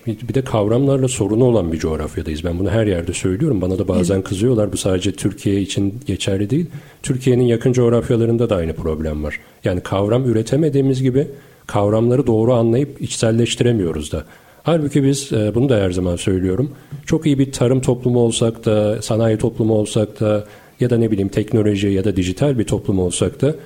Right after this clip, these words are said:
Speaker 1: eğer kendi kavramlarımızı üretemiyorsak her zaman bir başkası gibi düşünmeye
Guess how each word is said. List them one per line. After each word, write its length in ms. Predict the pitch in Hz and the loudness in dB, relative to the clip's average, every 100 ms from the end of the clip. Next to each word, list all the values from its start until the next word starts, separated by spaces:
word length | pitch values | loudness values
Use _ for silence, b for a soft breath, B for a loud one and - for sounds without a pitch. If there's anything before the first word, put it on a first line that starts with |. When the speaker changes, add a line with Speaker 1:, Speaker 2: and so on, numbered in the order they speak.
| B - | B -4
Speaker 1:
eğer 260 | 110 123 107 | 0 0 0
kendi 220 | 101 113 | 0 0
kavramlarımızı 680 | - 120 113 113 113 110 113 | 2 2 2 2 2 2 2
üretemiyorsak 760 | 117 117 151 123 - 131 - B B | 2 0 2 2 0 -2 -4 B B
her 180 | 127 147 | 0 2
zaman 320 | 127 120 135 | 4 2 2
bir 100 | 113 | 2
başkası 420 | 107 - 131 175 | 2 2 0 4
gibi 200 | 143 107 | 4 4
düşünmeye 520 | 92 - 85 82 78 | -2 -2 -2 -2 -4